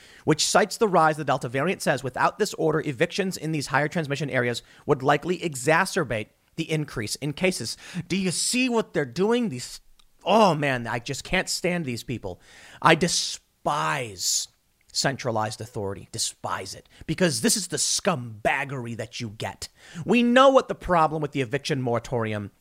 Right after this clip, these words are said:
ending is. It's that millions will become homeless.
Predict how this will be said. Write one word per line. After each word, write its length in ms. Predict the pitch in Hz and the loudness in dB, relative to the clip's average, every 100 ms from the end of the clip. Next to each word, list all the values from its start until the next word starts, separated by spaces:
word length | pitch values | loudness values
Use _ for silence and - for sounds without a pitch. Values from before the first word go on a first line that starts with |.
| - | -2
ending 340 | 127 110 104 | -2 -2 -4
is. 340 | 113 104 151 - - - | -4 -2 -4 -6 -6 -2
It's 120 | 185 | 2
that 120 | 190 | 2
millions 460 | 170 185 208 208 170 | 4 2 2 0 0
will 80 | 156 | -2
become 320 | 165 - 120 | -4 -4 -4
homeless. 480 | - 208 214 - | 2 2 2 -4